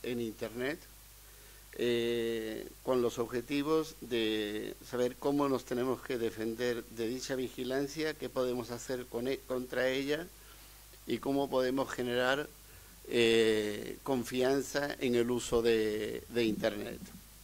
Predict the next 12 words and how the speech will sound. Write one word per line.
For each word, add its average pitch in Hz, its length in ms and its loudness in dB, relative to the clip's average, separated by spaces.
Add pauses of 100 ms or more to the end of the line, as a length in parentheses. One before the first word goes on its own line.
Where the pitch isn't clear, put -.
(760)
Esta 131 260 -2
es 123 80 -6
una, 120 340 0
una 113 160 -2
de 113 60 -4
las 110 120 -6
cosas 127 360 -8
que 127 80 -4
vamos 113 380 -4
a 107 480 0
hablar. 104 360 0 (1700)
Eh, 120 340 6